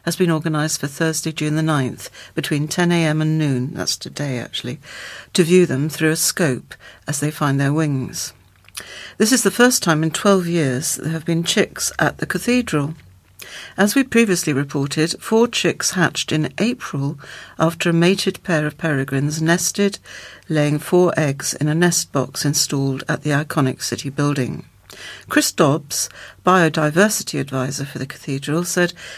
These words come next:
"This is fantastic news for the cathedral and the city as a whole. Worcester is an incredibly biodiverse place, and the peregrines are part of that. The cathedral has done a great job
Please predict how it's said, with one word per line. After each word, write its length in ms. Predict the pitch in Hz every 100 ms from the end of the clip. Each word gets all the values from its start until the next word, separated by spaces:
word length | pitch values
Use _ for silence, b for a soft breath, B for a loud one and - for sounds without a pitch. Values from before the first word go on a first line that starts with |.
| B
"This 160 | 214 208
is 120 | -
fantastic 560 | 190 180 302 277 -
news 200 | 151 147
for 100 | -
the 80 | 127
cathedral 540 | 139 143 147 143 151 -
and 220 | 170 170
the 60 | 160
city 320 | - 156 151
as 120 | 147
a 80 | 151
whole. 360 | 156 139 139 B B B B -
Worcester 460 | 247 - - 151 -
is 160 | 160
an 80 | 170
incredibly 720 | 170 175 - 320 269 156 151
biodiverse 920 | 147 156 151 147 147 147 156 147 -
place, 540 | - 233 143 139 - - B B B B
and 120 | 160
the 60 | 156
peregrines 540 | - 214 143 127 156
are 20 | 180
part 340 | - 285 -
of 140 | 143
that. 400 | 127 117 - - - B B B B
The 80 | 180
cathedral 420 | 190 233 208 180
has 100 | 170
done 120 | 180
a 60 | 160
great 280 | 185 254 -
job 420 | 175 147 131